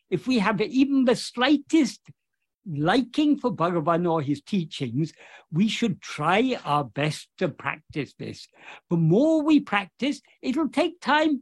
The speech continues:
but slowly, slowly, the love to turn within will grow stronger and stronger and stronger. We, so we need not worry about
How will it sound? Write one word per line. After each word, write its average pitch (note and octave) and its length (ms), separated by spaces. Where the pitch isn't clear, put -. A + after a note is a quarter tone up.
but B3 240
slowly, C#4 600
slowly, G#3 600
the C#3 80
love D3+ 360
to A3 100
turn F#3+ 340
within E3 360
will D#3 120
grow C#3 220
stronger E3 540
and D3 160
stronger C3+ 440
and A#2+ 140
stronger. A#2 520
We, G#3 300
so A3 140
we A3+ 180
need A#3+ 280
not B3 200
worry G#3 300
about F#3+ 300